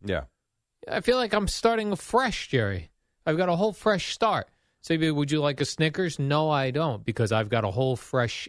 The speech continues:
Speaker 2: insides right
Speaker 1: Well,
Speaker 2: now.
Speaker 1: you wouldn't eat that anyway, so.
Speaker 2: Right, but I'm saying, like, now I really don't need to eat it 'cause
Speaker 1: I hear
Speaker 2: I've
Speaker 1: you.
Speaker 2: fully cleared out.
Speaker 1: So it's lettuce and water today.
Speaker 2: Lettuce and water is, uh, from here on out, Jerry.
Speaker 1: That's
Speaker 2: It's,
Speaker 1: it.
Speaker 2: uh, well, I'm also gonna be on a fast, uh, I think. I did, uh,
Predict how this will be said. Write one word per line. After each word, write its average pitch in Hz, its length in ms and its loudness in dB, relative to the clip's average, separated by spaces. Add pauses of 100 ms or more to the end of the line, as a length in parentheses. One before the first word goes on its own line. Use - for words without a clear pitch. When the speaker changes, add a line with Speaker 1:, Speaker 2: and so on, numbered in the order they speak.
Speaker 2:
insides 113 680 -4
right 98 160 -4
Speaker 1:
Well, 123 120 2
Speaker 2:
now. 123 80 4
Speaker 1:
you 123 80 4
wouldn't 92 160 0
eat 80 80 -4
that 73 120 -2
anyway, 64 340 -10
so. - 260 -14
Speaker 2:
Right, 185 120 2
but 139 140 0
I'm 117 80 -4
saying, 143 280 0
like, 95 140 -4
now 117 220 4
I 95 60 0
really 113 360 0
don't 95 160 -4
need 98 180 -8
to 104 60 -6
eat 98 120 -4
it 98 80 -8
'cause 95 100 0
Speaker 1:
I 95 60 2
hear 104 140 4
Speaker 2:
I've 95 60 0
Speaker 1:
you. 76 80 -2
Speaker 2:
fully 120 520 -4
cleared 113 360 -4
out. 110 360 -2
Speaker 1:
So 113 100 2
it's 90 140 -2
lettuce 107 340 4
and 110 80 4
water 101 240 4
today. 71 400 -2
Speaker 2:
Lettuce 143 400 -2
and 139 80 0
water 120 480 2
is, 110 160 -2
uh, 117 120 2
from 127 140 -4
here 143 160 0
on 147 140 -2
out, 175 160 -6
Jerry. 92 240 -8
Speaker 1:
That's 98 120 0
Speaker 2:
It's, 104 80 -6
Speaker 1:
it. 127 220 4
Speaker 2:
uh, 104 140 -4
well, 110 160 -4
I'm 123 80 -2
also 117 240 -4
gonna 110 160 -4
be 113 160 -4
on 104 140 -4
a 95 40 -8
fast, - 560 -4
uh, 117 60 -2
I 101 240 -2
think. 101 320 -8
I 120 60 0
did, 143 200 0
uh, 123 200 2